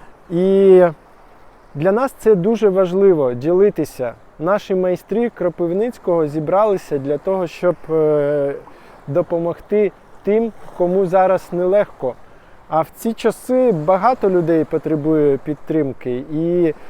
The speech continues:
ми хочемо робити це з відкритим серцем. І на цей раз,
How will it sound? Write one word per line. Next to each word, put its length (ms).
ми 160
хочемо 760
робити 600
це 500
з 100
відкритим 520
серцем. 560
І 420
на 180
цей 340
раз, 420